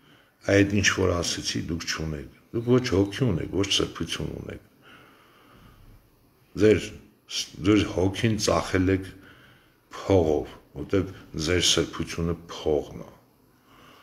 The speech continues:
ձեր պաշտամունքը փողն է, ոչ թե ազգը,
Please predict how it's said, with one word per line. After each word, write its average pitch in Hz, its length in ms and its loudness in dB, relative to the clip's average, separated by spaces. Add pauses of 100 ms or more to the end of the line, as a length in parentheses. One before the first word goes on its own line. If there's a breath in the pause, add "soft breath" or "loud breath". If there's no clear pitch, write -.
(260 loud breath)
ձեր 87 320 2
պաշտամունքը 82 960 0 (140)
փողն 71 520 -2
է, - 140 -16 (220)
ոչ 78 260 0
թե - 180 -8 (140)
ազգը, 78 520 2